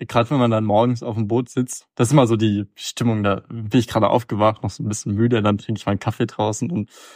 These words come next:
dann wird man so richtig nachdenklich oder zum Sonnenuntergang dann auch. Und da sitz ich ganz oft da und schau mir die View an und denk so, Krass, okay,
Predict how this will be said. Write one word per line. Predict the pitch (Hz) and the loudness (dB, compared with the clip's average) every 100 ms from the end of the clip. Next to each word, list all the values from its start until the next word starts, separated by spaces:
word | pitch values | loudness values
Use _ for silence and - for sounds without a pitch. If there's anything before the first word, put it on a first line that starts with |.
| _ - | _ -10
dann | 107 | -6
wird | 113 | -2
man | 107 | 0
so | 107 | 0
richtig | 104 - | -2 -2
nachdenklich | 104 120 110 117 113 113 127 - - - | 2 2 0 -2 -2 -2 -4 -4 -16 -2
oder | 127 127 | 2 2
zum | - 113 | 2 2
Sonnenuntergang | 113 127 151 147 113 107 107 | 4 4 4 4 2 0 -2
dann | 104 | -2
auch. | - 123 131 _ _ _ _ _ | 0 0 -2 _ _ _ _ _
Und | 110 110 101 | -4 -2 2
da | 113 113 | 2 2
sitz | 117 - | 0 0
ich | |
ganz | 123 117 | 2 2
oft | 120 - | 0 0
da | 107 113 | 2 4
und | 107 | 2
schau | - 113 113 123 _ - | -2 -2 -2 -6 _ -4
mir | 117 | -2
die | 110 110 | 0 0
View | 120 120 | 2 2
an | 127 107 | 2 -2
und | 104 95 | -4 -6
denk | 101 | -8
so, | - - | -10 -14
Krass, | - 98 95 - - _ - | -8 -6 -6 -14 -20 _ -8
okay, | 113 90 | -8 -8